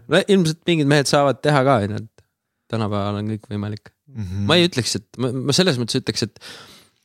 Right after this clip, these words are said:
Speaker 1: pigem on nagu hea olla, ma olen alati kadestanud nagu, noh, minu vanemad olid minu, äh, said minu siis, kui nad olid kolmkümmend kuus, on ju. Ja mul on
Speaker 2: Mm.
Speaker 1: õde nagu vana või noh,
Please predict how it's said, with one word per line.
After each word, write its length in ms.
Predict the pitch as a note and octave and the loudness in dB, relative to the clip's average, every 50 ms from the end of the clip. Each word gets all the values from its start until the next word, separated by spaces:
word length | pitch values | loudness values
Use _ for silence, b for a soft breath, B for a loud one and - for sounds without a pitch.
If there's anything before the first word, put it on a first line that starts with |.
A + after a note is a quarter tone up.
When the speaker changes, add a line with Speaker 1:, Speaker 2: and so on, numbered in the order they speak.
| _ - - - _ _ _ _ _ _ - | _ -14 -14 -14 _ _ _ _ _ _ 2
Speaker 1:
pigem 320 | F3+ G3 G#3 G3 D#3 B2+ A#2+ | 2 4 4 4 4 2 2
on 80 | A#2 A#2 | 0 0
nagu 100 | A#2+ A#2+ B2 C#3+ | 2 2 4 4
hea 120 | D#3 D3 C3+ C3 C#3 | 6 6 6 6 4
olla, 280 | C#3 C3+ B2 A#2 A#2 A2+ A2 A2 A2 A2 A2 A2 G#2+ A2 A2 G#2+ A2 A2 G#2+ A2 - - - G1+ G1+ - G1+ G1+ - - | 4 4 4 4 4 4 4 4 2 2 2 2 2 0 0 0 0 0 0 -2 -2 -2 -2 -2 -2 -4 -4 -4 -4 0
ma 120 | B2+ C3+ C#3 | 2 2 4
olen 80 | D3 D3+ | 4 4
alati 260 | D#3 D3+ C3 - B2 - | 4 2 2 0 0 0
kadestanud 520 | C#3+ C#3+ D3 C3+ - - - A2 G#2+ G#2+ | 0 2 2 0 -2 -4 -6 -6 -4 -4
nagu, 280 | A2 A2 G2+ - G#2+ G#2+ G#2 G#2+ G#2+ G#2 - - - - - | -4 -4 -4 -4 -4 -4 -2 -2 -2 -4 -6 -8 -10 -12 -12
noh, 120 | A2+ F#2+ - C#3 | -12 -12 -6 -2
minu 180 | C#3+ D#3 D#3+ D3 | 0 2 2 4
vanemad 280 | C#3 C#3 C3+ B2+ A2+ G#2+ | 2 2 2 0 0 -2
olid 200 | A2 G#2+ G#2 B2+ | -4 -4 -4 -4
minu, 180 | B2+ B2 B2 - | -4 -4 -6 -8
äh, 300 | - - - A#2 A#2 A2+ A2 | -8 -6 -4 -4 -4 -2 -2
said 240 | B2 B2 B2 A2 - B2+ | -2 -2 -2 -4 -6 -8
minu 220 | C3 C3+ B2+ A2+ | -8 -6 -6 -8
siis, 140 | G#2+ B2 - - | -8 -10 -12 -12
kui 80 | - | -10
nad 140 | A2+ A2 G#2+ | -8 -8 -8
olid 100 | G2+ - | -8 -6
kolmkümmend 320 | - C3 A#2+ A#2+ G#2+ F#2+ | -6 -4 -4 -4 -6 -6
kuus, 300 | - - C3+ B2 G#2 - G#2 | -6 -6 -6 -6 -6 -6 -6
on 80 | G2 G2+ G2 | -6 -6 -8
ju. 60 | G2 G2+ _ _ _ _ _ _ _ _ _ _ _ _ - - - | -10 -12 _ _ _ _ _ _ _ _ _ _ _ _ -20 -16 -12
Ja 80 | - | -8
mul 120 | A#2 B2 A#2+ | -8 -6 -4
on 60 | B2 | -4
Speaker 2:
Mm. 60 | C3 C3+ | -2 0
Speaker 1:
õde 140 | C#3 A#2 G#2+ G#2 | 0 0 0 -2
nagu 200 | G#2 G2+ G#2 A2 | -4 -6 -6 -4
vana 260 | A#2+ C#3+ D3+ C#3 A2+ G#2 B B B B B B B B B B B - | -4 -2 -2 -2 -2 -4 B B B B B B B B B B B -10
või 120 | A2+ A2 | -8 -8
noh, 120 | A2 G#2+ | -8 -10